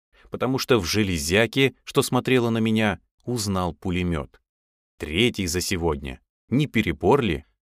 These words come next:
А на доске было то ли глубоко нацарапано, то ли небрежно вырезано М два точка пятьдесят.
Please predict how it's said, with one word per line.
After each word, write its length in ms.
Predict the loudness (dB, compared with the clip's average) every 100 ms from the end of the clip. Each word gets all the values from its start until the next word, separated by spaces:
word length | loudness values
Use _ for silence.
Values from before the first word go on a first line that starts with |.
| _ _ _
А 120 | 2
на 80 | 4
доске 340 | 4 2 2
было 280 | 4 4 4
то 200 | 4 4
ли 120 | 4
глубоко 500 | 2 0 2 2 2
нацарапано, 880 | 0 0 0 2 4 4 4 2 2
то 160 | 2 4
ли 100 | 4
небрежно 560 | 2 4 2 2 -2
вырезано 720 | 4 4 4 2 2 2 0 -4 _ _
М 340 | 0 0 0 0
два 300 | 2 2 2
точка 420 | 0 0 -2 -4
пятьдесят. 800 | -2 -2 0 0 0 -2 -6